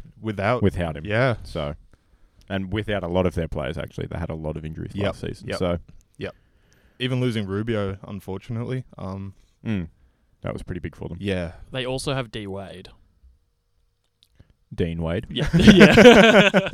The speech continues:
Speaker 3: <laughs> Sorry, I couldn't resist. <laughs>
Speaker 1: Um,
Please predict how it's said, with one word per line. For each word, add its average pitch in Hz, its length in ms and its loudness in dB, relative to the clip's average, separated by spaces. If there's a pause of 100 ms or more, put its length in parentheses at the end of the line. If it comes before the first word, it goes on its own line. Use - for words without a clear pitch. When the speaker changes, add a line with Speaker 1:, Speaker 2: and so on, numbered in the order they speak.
(960)
Speaker 3:
<laughs> 226 280 -10
Sorry, 113 320 0
I 104 60 -4
couldn't - 240 -10
resist. 104 320 -4
<laughs> 147 100 10 (2250)
Speaker 1:
Um, 98 680 -8